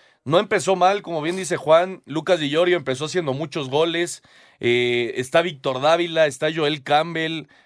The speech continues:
Ángel Mena, eh, el mismo Luisito Montes, en fin, es un equipo que por nombres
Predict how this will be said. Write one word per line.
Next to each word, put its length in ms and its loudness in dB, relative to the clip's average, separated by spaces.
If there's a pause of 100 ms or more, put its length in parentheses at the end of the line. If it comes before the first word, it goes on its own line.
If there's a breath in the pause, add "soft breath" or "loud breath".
Ángel 400 -2
Mena, 680 0
eh, 260 -8
el 140 -8
mismo 440 0
Luisito 420 -4
Montes, 420 -2 (240 loud breath)
en 160 -4
fin, 240 -2
es 180 -6
un 120 -2
equipo 440 -2
que 120 -6
por 280 -4
nombres 680 -2